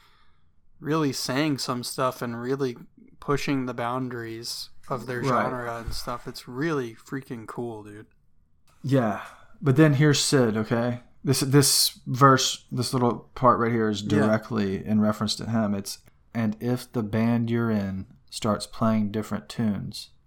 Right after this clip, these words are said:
Speaker 2: I'll see you on the dark side of the moon."
Speaker 1: Wow, dude. I wa-, I really wondered what that line was supposed to mean when I heard it, and now to know that, that's really, that's really cool.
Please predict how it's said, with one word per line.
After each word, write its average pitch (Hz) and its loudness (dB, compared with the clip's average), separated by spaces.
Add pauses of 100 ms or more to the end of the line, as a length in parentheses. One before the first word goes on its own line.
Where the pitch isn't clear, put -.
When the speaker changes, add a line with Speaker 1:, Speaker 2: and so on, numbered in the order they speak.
Speaker 2:
I'll 101 0
see - -4
you 98 -4
on 98 -6
the 101 -8
dark 101 -8
side 107 -8
of 101 -10
the 98 -12
moon." 101 -10
Speaker 1:
Wow, 175 6
dude. 120 -6 (200)
I 165 8
wa-, 196 2
I 175 2
really 202 2
wondered 190 2
what 143 0
that 156 4
line 165 2
was 151 -2
supposed 160 2
to 156 -2
mean 170 -2
when 143 0
I 143 0
heard 175 0
it, 127 -8
and 135 -4
now 143 2
to 143 -2
know 139 -2
that, 135 -6
that's 156 -4
really, 170 -6 (240)
that's 170 -4
really 151 -4
cool. 135 -6